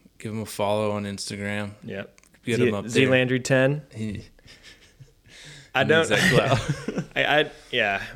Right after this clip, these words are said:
Speaker 2: my, I'm, I'm stepping up my Instagram game this year.
Speaker 1: Please.
Speaker 2: I mean, I kinda have to.
Speaker 1: It's embarrassing.
Speaker 2: Yeah.
Speaker 1: No, it's fine.
Speaker 2: I'm, yeah.
Speaker 1: <laughs> Um, and then, uh,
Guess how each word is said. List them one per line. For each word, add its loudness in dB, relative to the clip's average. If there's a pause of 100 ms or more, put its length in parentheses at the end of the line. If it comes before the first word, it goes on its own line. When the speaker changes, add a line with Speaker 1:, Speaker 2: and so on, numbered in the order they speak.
Speaker 2:
my, 2
I'm, -2
I'm -4
stepping -4
up -4
my -10
Instagram -10
game -8
this -8
year. -8
Speaker 1:
Please. -10
Speaker 2:
I -8
mean, -8
I -8
kinda -10
have -14
to. -12
Speaker 1:
It's -12
embarrassing. -12 (120)
Speaker 2:
Yeah. -12 (220)
Speaker 1:
No, -8
it's -12
fine. -16 (320)
Speaker 2:
I'm, -8 (120)
yeah. -8 (360)
Speaker 1:
<laughs> -16 (1080)
Um, 0 (100)
and -2
then, 0
uh, -2